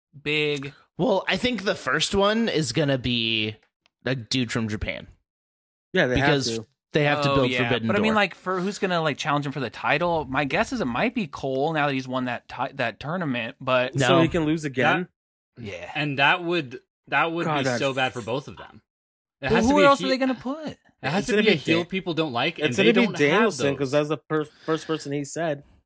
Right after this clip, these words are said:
Speaker 2: The only person they have is M J F, and they already have their feud.
Speaker 1: They already did the collar.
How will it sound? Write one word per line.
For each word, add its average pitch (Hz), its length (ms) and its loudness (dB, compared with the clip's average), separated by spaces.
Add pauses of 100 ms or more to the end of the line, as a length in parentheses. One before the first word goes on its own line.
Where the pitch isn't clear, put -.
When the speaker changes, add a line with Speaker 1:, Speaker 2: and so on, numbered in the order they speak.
(220)
Speaker 2:
The 165 240 0
only 160 460 0 (200)
person 156 360 0
they 151 120 2
have 135 540 2
is 117 200 0
M 120 160 0
J 113 180 2
F, 143 460 2
and 131 200 0
they 151 140 2
already 165 220 4
have 156 180 0
their 127 120 -4
feud. 156 300 -2
Speaker 1:
They 123 60 -6
already 127 160 -8
did 127 160 -8
the 123 80 -10
collar. 151 540 -4